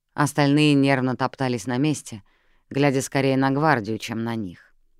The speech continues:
Эви ощутила, как подступает паника. Человек, который должен был отдавать приказы, лежал без сознания.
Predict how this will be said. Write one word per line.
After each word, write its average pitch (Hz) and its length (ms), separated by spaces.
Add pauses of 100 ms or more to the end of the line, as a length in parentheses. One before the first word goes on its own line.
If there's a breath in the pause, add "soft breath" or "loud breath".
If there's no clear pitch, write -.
(640)
Эви 175 240
ощутила, 160 480
как - 160
подступает 135 600
паника. 107 480 (680)
Человек, 156 460
который 135 300
должен 139 400
был 139 180
отдавать 131 420
приказы, 123 460
лежал 139 340
без 131 160
сознания. 143 600